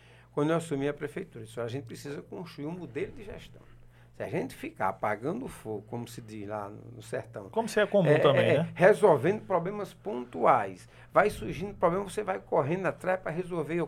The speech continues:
Speaker 1: sem nenhum planejamento, sem nenhuma, sem nenhuma,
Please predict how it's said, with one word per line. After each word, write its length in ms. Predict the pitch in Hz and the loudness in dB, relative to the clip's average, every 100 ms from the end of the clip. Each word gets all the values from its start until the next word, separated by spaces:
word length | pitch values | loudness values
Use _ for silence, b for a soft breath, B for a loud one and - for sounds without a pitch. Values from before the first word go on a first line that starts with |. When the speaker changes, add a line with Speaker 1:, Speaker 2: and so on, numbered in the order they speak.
| 165 | -4
Speaker 1:
sem 300 | - 202 208 | -4 -2 0
nenhum 320 | 175 190 254 | 0 -2 -4
planejamento, 1000 | - 202 190 190 147 117 101 120 120 - | -6 -4 -4 -4 -4 -4 -4 -8 -10 -12
sem 220 | - 160 | -8 -6
nenhuma, 460 | 147 151 202 196 165 B B B - | -4 -6 -6 -10 -12 B B B -10
sem 180 | - | -2
nenhuma, 300 | 175 175 233 | 2 2 0